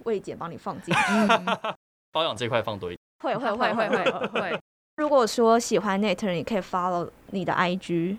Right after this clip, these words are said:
Speaker 3: 可以啊。
Speaker 2: 来宣传一下。
Speaker 1: 宣传一下自己的I G啊。
Speaker 3: I G吗？Nate，N A T E零一二六，哎，上面都会放一些业配啦。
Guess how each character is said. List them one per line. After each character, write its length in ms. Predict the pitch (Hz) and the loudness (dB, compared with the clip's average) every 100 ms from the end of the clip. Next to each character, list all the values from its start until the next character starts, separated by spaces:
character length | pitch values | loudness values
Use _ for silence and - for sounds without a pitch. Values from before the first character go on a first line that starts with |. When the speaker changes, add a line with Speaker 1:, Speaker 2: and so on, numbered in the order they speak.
| - | 0
Speaker 3:
可 140 | 127 | 2
以 60 | 143 | 4
啊。 200 | 110 113 - - | 4 0 -8 -4
Speaker 2:
来 160 | 202 | -2
宣 260 | - - 277 | 0 2 4
传 240 | 277 196 | 6 6
一 60 | 185 | 6
下。 260 | 220 185 | 4 0
Speaker 1:
宣 180 | 180 285 | 0 0
传 140 | 269 202 | 2 4
一 20 | |
下 140 | 214 | 2
自 80 | 208 | 2
己 60 | 170 | 0
的 60 | |
I 120 | 143 | 0
G 140 | 156 175 | -2 0
啊。 140 | 170 | 2
Speaker 3:
I 100 | 190 | 2
G 120 | - | 2
吗 160 | 117 110 - - _ _ _ - | -2 -4 -8 -20 _ _ _ -2
？Nate，N 540 | 156 127 - 113 139 | 0 0 -2 -2 -2
A 180 | 143 135 | -2 -4
T 240 | 123 - 120 | -6 -8 -6
E 240 | 117 113 | -2 -2
零 260 | 113 98 98 | 0 0 2
一 180 | 104 95 | 2 2
二 160 | 95 | 2
六， 240 | 90 92 101 - - | 0 -2 -4 -12 -12
哎， 80 | 92 | -10
上 200 | 92 120 | -2 0
面 180 | 110 104 | 0 0
都 140 | 101 | 0
会 180 | 104 101 | 2 2
放 320 | 92 104 95 | 2 0 0
一 60 | 95 | -4
些 420 | - 92 92 92 - - | -2 -2 0 -2 -8 -6
业 180 | 110 90 | -2 -2
配 240 | - 95 | -2 -2
啦。 420 | 80 78 65 87 | 0 -2 -2 -6